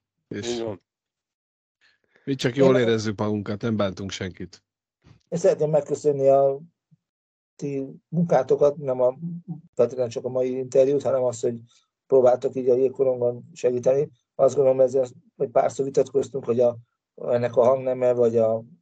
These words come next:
Speaker 3: éle, vagy a élce, az mennyire jogos, vagy mennyire nem jogos. Én azt gondolom, hogy szerintem mindenki igyekszik megfelelni a feltételeknek a mi oldalunkon és a jégkorong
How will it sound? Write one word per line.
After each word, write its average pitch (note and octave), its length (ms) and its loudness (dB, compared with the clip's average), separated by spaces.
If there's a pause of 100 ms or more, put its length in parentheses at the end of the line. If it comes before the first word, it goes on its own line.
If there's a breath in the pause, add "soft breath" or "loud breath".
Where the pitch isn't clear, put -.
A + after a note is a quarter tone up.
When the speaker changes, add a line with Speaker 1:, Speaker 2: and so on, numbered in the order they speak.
(100)
Speaker 3:
éle, B2+ 360 6
vagy A2+ 240 0
a A2+ 280 0
élce, A#2+ 360 0
az A2+ 180 2 (240)
mennyire A#2+ 480 0 (580)
jogos, B2+ 360 0
vagy A2+ 140 -6
mennyire A#2 300 -4
nem A#2 180 -2
jogos. D#3 420 2 (520)
Én C3+ 140 -4
azt C3 140 4
gondolom, C3 240 2
hogy B2 260 2
szerintem B2 580 -2 (300)
mindenki B2+ 420 -6
igyekszik B2 340 -4
megfelelni B2 500 -2
a A#2+ 160 2 (280 soft breath)
feltételeknek C3 640 0 (180)
a A#2 120 -10
mi C3 160 -2
oldalunkon B2+ 560 2
és A2 140 -8
a A#2 120 2
jégkorong B2+ 500 0